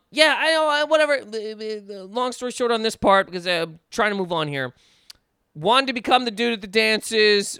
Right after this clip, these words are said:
learn these things, became the dude at the dances, was voted best dancer in high school, which isn't that hard to do when nobody else is fucking dancing.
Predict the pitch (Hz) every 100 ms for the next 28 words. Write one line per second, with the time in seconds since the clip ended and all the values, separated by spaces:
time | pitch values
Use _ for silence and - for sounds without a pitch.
0 | _ 165 214 233 226 214 - - 208 208
1 | 190 175 160 240 262 247 190 220 190 190
2 | 202 196 185 - 190 180 170 170 - _
3 | _ 156 151 226 226 233 233 202 233 214
4 | 214 190 185 185 - 202 196 185 190 175
5 | 220 208 196 202 190 175 202 190 180 190
6 | 190 190 - - 190 175 147 165 180 -
7 | 160 151